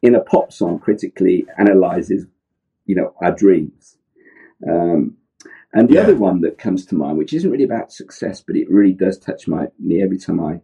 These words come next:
Speaker 1: listen to it and I play it, and that is, um, Your Song by Elton John. Um, because
Speaker 2: Yeah.
Speaker 1: there is a song, lyrics in the song, you know, "If I could buy you a house <clears throat> or a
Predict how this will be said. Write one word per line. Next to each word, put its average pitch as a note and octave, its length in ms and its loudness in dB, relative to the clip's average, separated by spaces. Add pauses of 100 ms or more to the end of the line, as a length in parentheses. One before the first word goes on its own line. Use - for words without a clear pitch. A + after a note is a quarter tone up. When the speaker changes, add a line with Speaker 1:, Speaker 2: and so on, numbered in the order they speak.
(260)
Speaker 1:
listen G2+ 260 0
to - 120 -6
it - 40 -4
and F2+ 120 -2
I E2 80 -6
play D#2 320 -4
it, - 160 -12
and F#2+ 140 0
that F#2 100 0
is, F2 320 -4
um, F2 220 -4
Your G#2 180 6
Song D#2 300 -4
by D#2 200 -8
Elton E2 280 -6
John. - 340 -8 (920)
Um, D2+ 640 0
because - 520 -2
Speaker 2:
Yeah. D#2+ 360 -6 (680)
Speaker 1:
there G#2+ 180 6
is G#2 140 0
a G2+ 60 -4
song, F#2 360 0
lyrics G2 480 2
in F2 80 -2
the E2 60 -2
song, E2 420 -4 (100)
you G2 120 -6
know, E2+ 200 -8 (380)
"If - 140 -16
I - 100 0
could F2 200 0
buy F2 180 -2
you F2 140 -4
a F2+ 40 -12
house - 600 -8 (100)
<clears throat> - 640 -4
or E2 160 0
a D#2+ 240 -4